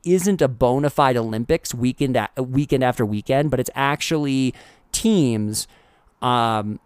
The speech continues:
that are mixed nationalities, for some reason, I feel like that would actually work. It would, it would at least, at a minimum, again,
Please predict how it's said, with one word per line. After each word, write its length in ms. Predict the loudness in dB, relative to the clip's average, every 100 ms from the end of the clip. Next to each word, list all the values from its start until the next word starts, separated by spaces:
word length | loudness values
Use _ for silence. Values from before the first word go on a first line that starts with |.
| -14
that 180 | -4 0
are 260 | 2 2 -2 _ _ _ -10
mixed 560 | -6 0 0 0 0
nationalities, 800 | 0 0 -2 0 2 2 0 -6 _ _ _ _
for 100 | -6
some 260 | 0 2 4
reason, 200 | 2 2
I 60 | 2
feel 200 | 4 4
like 180 | 4
that 200 | 4 2
would 180 | 4 2 2
actually 800 | -2 -2 -2 -2 0 2 2 0 -6
work. 480 | 2 6 6 4
It 80 | 4
would, 200 | 4 4 -2 -8 0
it 80 |
would 200 | 2 2 2
at 200 | 0 0
least, 460 | 0 2 0 -4 0
at 80 | 2
a 60 |
minimum, 320 | 4 4 4
again, 380 | 4 4 6 4